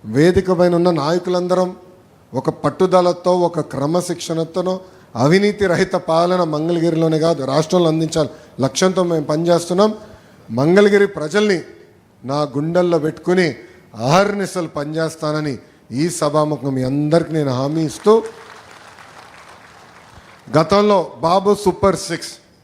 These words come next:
అంటే చంద్రబాబు నాయుడు గారు కూటమి ఇచ్చిన హామీలని కొన్ని పూర్తి చేశాం, కొన్ని మే, ఈ మే జూన్ మాసంలో ఆ హామీలు నిలబెట్టుకోబోతున్నాం. ఇంకో పక్కన మంగళగిరి నియోజకవర్గానికి ప్రత్యేకంగా నేను కొన్ని హామీలు ఇచ్చాను.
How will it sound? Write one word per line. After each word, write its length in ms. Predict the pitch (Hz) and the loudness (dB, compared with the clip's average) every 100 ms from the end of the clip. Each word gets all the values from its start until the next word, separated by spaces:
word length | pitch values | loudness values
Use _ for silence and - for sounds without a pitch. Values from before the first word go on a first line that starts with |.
| - | -14
అంటే 160 | 139 160 156 | -6 -4 -2
చంద్రబాబు 540 | 151 170 185 185 180 | -2 0 2 2 2
నాయుడు 180 | 180 175 | 0 0
గారు 220 | 180 196 214 - - - _ - | 4 4 2 -2 -18 -20 _ 0
కూటమి 360 | 170 190 190 | 2 2 2
ఇచ్చిన 240 | 170 - 180 | 0 0 2
హామీలని 640 | 151 165 185 180 170 143 - - _ _ _ _ _ _ _ _ _ | 2 2 2 0 0 -2 -8 -20 _ _ _ _ _ _ _ _ _
కొన్ని 240 | - 170 185 | -2 2 2
పూర్తి 300 | 185 185 185 | 4 2 2
చేశాం, 300 | 196 170 202 208 - | 0 0 -2 -4 -4
కొన్ని 180 | 151 170 | 0 0
మే, 260 | 165 160 180 160 - - - - | 2 4 2 2 -6 -20 -20 -12
ఈ 120 | 131 151 143 147 - - 113 | -6 -4 -2 -4 -6 -14 -4
మే 140 | 156 185 | 2 2
జూన్ 260 | 151 180 180 | 4 2 4
మాసంలో 500 | 165 165 185 180 175 135 - - - 120 | 2 2 2 4 2 0 -12 -20 -12 0
ఆ 140 | 151 | 2
హామీలు 360 | 165 180 185 185 | 4 0 -2 -2
నిలబెట్టుకోబోతున్నాం. 840 | 175 175 180 175 165 170 180 185 202 - - - - | -2 -2 -4 -4 -2 -2 0 -2 -2 -10 -20 -20 -8
ఇంకో 200 | 151 196 | 0 2
పక్కన 280 | 180 196 196 | 2 0 0
మంగళగిరి 560 | 190 160 208 226 226 220 | 0 2 4 4 2 0
నియోజకవర్గానికి 640 | 196 196 196 190 190 190 | 0 0 0 0 0 -2
ప్రత్యేకంగా 500 | 160 - 196 185 196 | -4 -2 0 0 0
నేను 180 | 196 185 | 0 -2
కొన్ని 220 | 175 175 | -2 0
హామీలు 320 | 156 175 185 180 | 0 2 2 0
ఇచ్చాను. 360 | 180 185 190 | 0 2 2